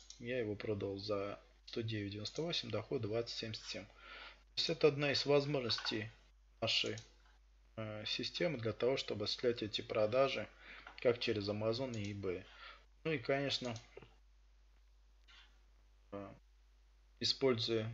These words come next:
данную возможность, вот, э, у меня есть шесть тысяч долларов, которые будут перечислены буквально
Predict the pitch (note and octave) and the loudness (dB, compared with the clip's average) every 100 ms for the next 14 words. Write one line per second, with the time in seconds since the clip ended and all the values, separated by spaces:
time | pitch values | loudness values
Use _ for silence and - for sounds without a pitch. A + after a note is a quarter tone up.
0 | A#2 A#2+ A#2+ A2+ A2+ C3 C#3+ E3+ E3 A#2+ | -4 2 4 4 4 4 4 2 0 0
1 | - - - - - - - - - - | -4 -4 -18 -20 -20 -20 -20 -20 -20 -16
2 | - - A2 G#2 G#2 G#2 A2 B2 A#2+ - | -12 -6 -2 -2 -2 -4 0 0 0 -4
3 | - - - - - - - - - A#2 | -16 -20 -20 -20 -20 -20 -20 -20 -6 -2
4 | A2+ - - - - A#2 A2 A2 - G#2+ | -2 -4 -8 -2 2 2 0 -2 0 -2
5 | A2+ C3 C#3+ A#2 - A2+ A2 A#2+ A#2 G2+ | 2 4 4 2 0 -4 -2 0 0 0
6 | A2 G2+ - G2+ G2 - B2+ - G#2+ F#2+ | -2 -2 -2 -2 0 0 0 -2 -6 -8
7 | G#2+ - A2 G#2+ | -4 0 0 0